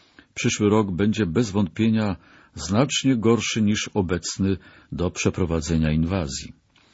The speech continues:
Mołotow wiedział doskonale, jakich argumentów używać.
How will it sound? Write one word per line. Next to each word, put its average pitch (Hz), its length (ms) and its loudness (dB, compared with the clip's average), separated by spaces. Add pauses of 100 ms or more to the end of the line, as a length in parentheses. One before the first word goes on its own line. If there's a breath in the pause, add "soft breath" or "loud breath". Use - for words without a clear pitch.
(800 loud breath)
Mołotow 131 520 8
wiedział 139 300 6
doskonale, 139 540 2
jakich 156 340 2
argumentów 120 680 4
używać. 82 760 -4